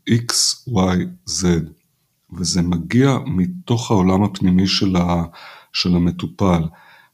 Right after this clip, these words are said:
ו-, אה, להתאים פעילות גופנית למחלה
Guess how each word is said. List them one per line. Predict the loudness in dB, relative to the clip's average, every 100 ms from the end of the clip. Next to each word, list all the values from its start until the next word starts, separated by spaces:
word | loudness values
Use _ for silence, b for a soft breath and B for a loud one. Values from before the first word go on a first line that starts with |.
| -18
ו-, | -10 -2 0 2 0 -4 -16 _ _ _ _ _ _ _ _ -8
אה, | -4 -4 -4 -8 -14 _ _ _ -4
להתאים | 2 2 2 -2 -6 -2 4 6 6 4 -2 -14 -12
פעילות | -6 0 2 2
גופנית | 0 -4 -6 -4 -2 2 4 6 4 0 -14 b b b b b -6
למחלה | 0 4 4 4 0 -2 0 2 0 -2 -2 0 2 4 6 4